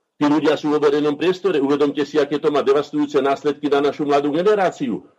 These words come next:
Oni to začnú chápať ako normalitu a začnú sa takto správať za chvíľku ku nám a budú spievať to, čo nemecké deti, že moja babička stará svinia chodí na mopede. A takéto veci. Veď je tu katastrofálna situácia, hovorím, vojna za, za humnami,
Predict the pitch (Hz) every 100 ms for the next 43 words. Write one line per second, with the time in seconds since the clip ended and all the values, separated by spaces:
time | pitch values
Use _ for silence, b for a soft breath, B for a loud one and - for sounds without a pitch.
0 | - 127 143 147 147 143 143 139 139 147
1 | 147 143 117 127 139 143 143 147 180 -
2 | - 98 131 156 143 143 147 160 147 147
3 | 147 147 147 - 151 170 147 196 220 170
4 | 113 B 110 127 147 143 - 160 147 160
5 | 151 151 151 156 - 139 127 151 160 147
6 | 147 151 139 143 151 - 160 - 156 139
7 | - 131 156 147 156 151 151 180 202 196
8 | 147 113 - _ _ _ _ - - -
9 | - 170 160 196 - 101 _ _ _ _
10 | - 113 143 143 143 160 165 - 156 160
11 | 151 160 180 202 185 156 143 123 156 147
12 | 113 139 165 131 135 127 143 113 131 143
13 | 135 135 151 180